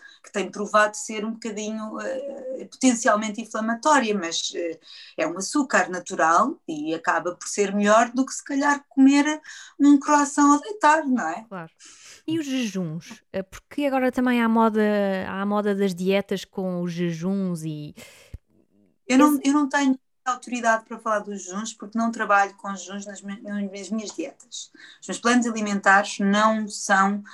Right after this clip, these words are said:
Speaker 1: foram raríssimos os casos em que eu achei que beneficiaria ao paciente fazer um jejum de dezassete horas.
Speaker 2: Ok.
Speaker 1: Raríssimo.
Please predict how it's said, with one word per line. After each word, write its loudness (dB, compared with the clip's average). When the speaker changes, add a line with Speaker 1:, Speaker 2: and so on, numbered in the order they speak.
Speaker 1:
foram 4
raríssimos 6
os -2
casos 4
em -2
que -4
eu 2
achei -2
que -18
beneficiaria 0
ao 0
paciente -2
fazer 0
um -2
jejum 0
de -8
dezassete -2
horas. -10
Speaker 2:
Ok. -18
Speaker 1:
Raríssimo. 2